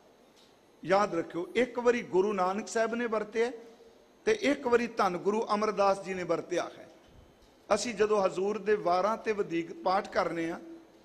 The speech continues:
ਉਸ ਵਿੱਚ ਬਚਨ ਆਉਂਦਾ ਹੈ, "ਲਾਹੌਰ ਸ਼ਹਿਰ ਜ਼ਹਿਰ ਕਹਿਰ ਸਵਾ ਪਹਿਰ।"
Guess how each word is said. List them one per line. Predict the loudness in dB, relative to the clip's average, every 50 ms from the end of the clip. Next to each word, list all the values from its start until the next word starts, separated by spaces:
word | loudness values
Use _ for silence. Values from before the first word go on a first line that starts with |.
| -20 -8 _ 4
ਉਸ | 4 4 4 0
ਵਿੱਚ | -6 -6 -6 -6
ਬਚਨ | -2 2 2 2 2 2 -4 -4
ਆਉਂਦਾ | -2 -2 0 0 0
ਹੈ, | 0 0
"ਲਾਹੌਰ | 0 2 2 2 2 2 2 2 4 4 4 4 2 0
ਸ਼ਹਿਰ | -2 -4 -2 0 2 2 2 2 0 0 -2
ਜ਼ਹਿਰ | -4 -4 0 2 4 4 4 2 -2 -2 -4
ਕਹਿਰ | -4 0 2 2 4 4 4 2 2 0 -6 -12 -18 -20 -20 -20 -20 -20 -20 -20 -20 -18
ਸਵਾ | -12 -10 -4 2 4 4 6 6 4 2
ਪਹਿਰ।" | 2 2 4 4 4 4